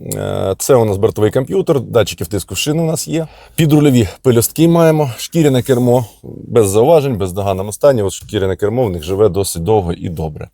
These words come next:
Кнопочка старт-стоп, звісно. Мультимедіа в рестайлі вже іде з Android Auto і CarPlay, що дуже зручно. Ви можете шнурок під'єднати, бачите сюди свою навігацію, свої там додатки, мультимедію, музичку там підключать.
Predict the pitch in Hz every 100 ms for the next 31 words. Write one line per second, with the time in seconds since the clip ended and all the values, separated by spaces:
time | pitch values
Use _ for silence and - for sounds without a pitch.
0 | _ - 117 117 - 113 135 135 196 160
1 | 131 156 - 123 143 139 165 160 131 123
2 | 127 - 127 110 101 110 120 101 113 104
3 | 107 95 90 110 110 110 104 107 98 -
4 | 92 - 120 110 90 95 92 - 151 180
5 | 175 151 - 127 131 123 117 131 123 -
6 | 104 101 98 - - 101 98 - 90 101
7 | 123 143 110 87 95 - 85 92 87 82
8 | 87 90 98 135 131 98 90 90 87 -
9 | 85 - 87 95 123 - 85 82 - 95
10 | 107 87 92 107 87 - - 85 78 -
11 | - 85 90 82